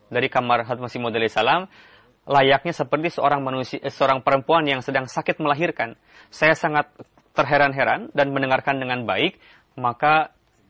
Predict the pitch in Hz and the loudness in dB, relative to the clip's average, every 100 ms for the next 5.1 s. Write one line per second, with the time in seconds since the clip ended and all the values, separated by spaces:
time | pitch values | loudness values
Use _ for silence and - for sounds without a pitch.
0 | - 147 143 - 151 185 139 135 120 120 | -8 -2 0 2 2 2 0 0 -2 -2
1 | 147 185 _ _ _ _ _ _ _ _ | -2 -2 _ _ _ _ _ _ _ _
2 | _ 156 139 185 175 175 - - 135 135 | _ -4 -2 0 -2 -2 -8 -2 0 4
3 | 165 156 139 131 131 127 120 131 123 120 | 2 2 2 2 2 -2 -6 -4 -2 0
4 | 120 135 160 143 123 143 151 143 147 160 | 0 0 0 -2 -4 -4 0 0 2 0
5 | 110 | -2